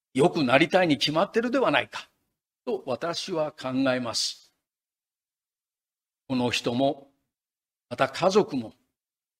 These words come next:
随分と汗も涙も流し、お金も使い切りました。ユダヤ人の教えを守れば回復するだろうとやってみましたが、変化は起こりません。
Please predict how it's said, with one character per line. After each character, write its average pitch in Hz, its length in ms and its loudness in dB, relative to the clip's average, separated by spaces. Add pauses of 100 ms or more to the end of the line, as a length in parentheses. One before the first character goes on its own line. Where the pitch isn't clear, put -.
(320)
随 147 220 4
分 131 220 4
と 139 280 -2
汗 160 280 4
も 165 380 0 (140)
涙 123 520 2
も 110 120 -4
流 120 320 -2
し、 - 320 -8
お 135 140 -4
金 160 300 0
も 170 200 -4
使 180 300 -2
い 190 100 -4
切 190 120 -10
り 190 120 -6
ま 185 140 -8
し - 120 -6
た。 - 280 -16 (1700)
ユ 165 120 6
ダ 202 140 10
ヤ 220 80 12
人 190 200 4
の 165 200 8
教 175 200 4
え 185 60 6
を 175 280 2 (200)
守 156 340 2
れ 156 60 2
ば 151 340 -2 (680)
回 151 140 4
復 160 200 -4
す 165 160 0
る 202 80 -4
だ 190 120 6
ろ 170 140 6
う 139 60 -2
と 156 140 4
や 156 160 6
っ - 100 -6
て 240 140 2
み 240 120 2
ま 247 120 2
し - 80 -2
た 180 120 4
が、 180 260 2 (340)
変 147 280 2
化 123 140 -6
は 123 160 4 (160)
起 175 80 -6
こ 214 120 0
り 226 100 -4
ま 220 180 -2
せ 208 220 -6
ん。 254 140 -12